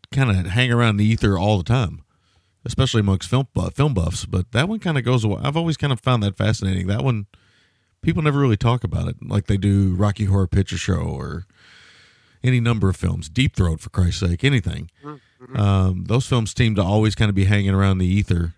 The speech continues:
Speaker 1: Uh, but this, this one goes away, and then people will bring it up, and they'll be like, "Oh, yeah, that's Peter Weir, isn't it?"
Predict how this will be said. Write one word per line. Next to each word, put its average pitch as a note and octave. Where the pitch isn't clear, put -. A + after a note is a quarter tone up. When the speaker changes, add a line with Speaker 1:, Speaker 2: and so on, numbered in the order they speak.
Speaker 1:
Uh, F#2+
but F2+
this, G#2
this G#2+
one G2
goes A2
away, G#2
and G2
then G2+
people G#2+
will F#2+
bring G2
it G2
up, A2+
and G#2
they'll G2+
be G2+
like, A2+
"Oh, A3
yeah, G3+
that's D#3
Peter D#3+
Weir, C#3
isn't B2+
it?" D#2